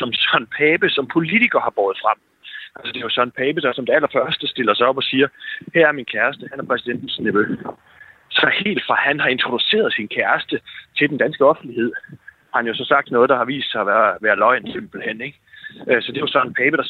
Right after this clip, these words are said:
selv bærer det frem. Det samme med, med sagen omkring, øh,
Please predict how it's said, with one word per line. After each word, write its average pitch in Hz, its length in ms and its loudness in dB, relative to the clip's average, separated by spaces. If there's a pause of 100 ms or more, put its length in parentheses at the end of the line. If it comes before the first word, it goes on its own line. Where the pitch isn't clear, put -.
selv 170 220 4
bærer 117 180 2
det - 120 -8
frem. 131 140 2 (760)
Det - 140 0
samme 120 200 -2 (120)
med, 139 100 -8 (220)
med 120 80 0 (100)
sagen 135 260 -2 (120)
omkring, 139 300 0 (140)
øh, - 160 -10